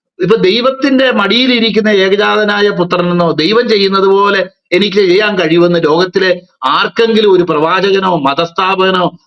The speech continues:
വേറെ ആർക്കെങ്കിലും അങ്ങനെ പറയാൻ പറ്റിയിട്ടുണ്ടോ? ദൈവം ചെയ്യുന്ന കാര്യങ്ങളൊക്കെ ഞാനും ചെയ്യുന്നു, പിതാവ് കാണിച്ചു തരുന്നതൊക്കെ ഞാനും ചെയ്യുന്നു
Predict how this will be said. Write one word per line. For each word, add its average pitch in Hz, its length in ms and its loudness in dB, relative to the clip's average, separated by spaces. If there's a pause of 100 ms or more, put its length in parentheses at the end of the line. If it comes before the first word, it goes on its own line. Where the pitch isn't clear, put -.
(120)
വേറെ 175 240 0
ആർക്കെങ്കിലും 208 640 0
അങ്ങനെ 240 200 -2
പറയാൻ 220 280 0
പറ്റിയിട്ടുണ്ടോ? 165 540 -2 (1000)
ദൈവം 240 340 0
ചെയ്യുന്ന 262 340 0
കാര്യങ്ങളൊക്കെ 233 600 0
ഞാനും 226 360 0
ചെയ്യുന്നു, 214 400 2
പിതാവ് 202 360 0
കാണിച്ചു 214 360 -2
തരുന്നതൊക്കെ 233 440 0
ഞാനും 208 360 0
ചെയ്യുന്നു 226 380 0